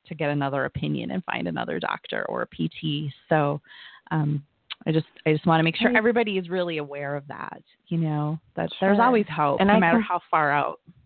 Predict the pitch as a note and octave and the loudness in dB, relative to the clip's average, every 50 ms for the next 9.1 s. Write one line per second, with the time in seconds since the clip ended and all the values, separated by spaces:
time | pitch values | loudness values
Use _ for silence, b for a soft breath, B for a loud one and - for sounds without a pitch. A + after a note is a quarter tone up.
0 | _ _ _ _ _ _ _ _ _ _ _ _ _ _ _ _ _ _ _ _ | _ _ _ _ _ _ _ _ _ _ _ _ _ _ _ _ _ _ _ _
1 | _ _ - F#3+ F#3+ F3+ F3 D#3+ C#3 C3 - - - F3+ F3+ F3+ F3+ F3+ E3+ E3 | _ _ -4 -2 -2 -2 -2 -4 -6 -8 -8 -4 -2 -2 -2 -2 -2 0 2 2
2 | D#3 G2+ D3 D#3 D3+ F3+ G3+ G#3 - G#3 G3 G3+ G#3 F#3 - F3+ F3 E3 - D#3 | 2 2 0 0 0 0 0 0 2 0 0 2 0 0 2 0 0 -2 -2 -2
3 | D#3+ G3 G#3 G3 G3 D3+ C#3+ - - E3+ - D#3 D#3 D3+ D3+ D#3+ F3 F#3 F3+ - | -2 0 0 0 0 -2 -4 -4 -4 -6 -4 -4 -4 -4 -4 -4 -4 -4 -6 -6
4 | - E3 D#3+ D#3+ D#3 D#3 D#3 D#3+ D#3 D3+ E3 B B B B B B B B B | -4 -4 -4 -4 -2 -2 -2 -2 -2 -2 -4 B B B B B B B B B
5 | B _ - F3 E3+ E3+ - - - D#3 D3+ D#3 D#3 - - - - - E3+ D#3 | B _ 0 0 0 0 0 0 0 0 2 0 -4 -6 -10 -12 -10 -6 -6 -6
6 | D#3 D#3 D#3+ D#3+ D3 - C#3 C#3 C3+ C3+ - - C3 C3+ - - D#3 D#3 D#3 D3+ | -4 -4 -4 -4 -4 -2 -2 -2 -2 -4 -4 -6 -6 -6 -6 -8 -8 -8 -8 -8
7 | - - - D3+ D3 D3 D3+ D#3 D3+ C#3 C3 - - - A2+ A#2 A#2+ C#3+ D#3 D#3 | -10 -8 -6 -6 -4 -2 -2 -2 -2 -2 -2 -4 -4 -4 -4 -4 -4 -6 -6 -8
8 | E3+ F#3 - - - - D#3+ D#3+ D#3+ D#3+ D#3+ D3+ D3+ D3 D3+ C3 G#2+ - - G#2+ | -8 -10 -12 -14 -10 -2 0 0 0 0 0 -2 0 2 2 0 0 0 -4 -8
9 | G2+ | -8